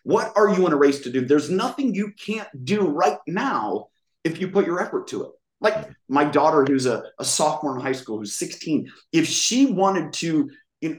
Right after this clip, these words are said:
she could grow any business she wanted to right now. She doesn't need to graduate high school to do it. And, and so coming back to sports and coming back to life and this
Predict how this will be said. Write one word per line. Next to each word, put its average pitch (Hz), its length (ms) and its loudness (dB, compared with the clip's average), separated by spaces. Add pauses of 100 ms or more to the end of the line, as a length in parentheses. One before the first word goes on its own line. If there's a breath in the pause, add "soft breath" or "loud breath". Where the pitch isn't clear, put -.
(120)
she 240 220 -2
could 175 140 -10
grow 165 420 2
any 262 300 2
business 214 340 -2
she 185 260 -4
wanted 185 280 -2
to 170 120 -8
right 151 220 0
now. 143 160 -4
She - 160 -8
doesn't 202 260 -2
need 175 140 -8
to 135 120 -4
graduate 160 540 -2
high 151 100 -4
school 143 240 -2
to 139 60 2
do 226 180 2
it. - 60 -6 (760)
And, 180 160 -2
and 165 140 -4
so - 140 0
coming 208 320 -4
back 151 240 -8
to 147 80 -8
sports 151 360 -2
and 127 80 -6
coming 139 160 -4
back 127 180 -2
to 123 60 -8
life 127 260 -2
and 123 100 -2
this - 180 -6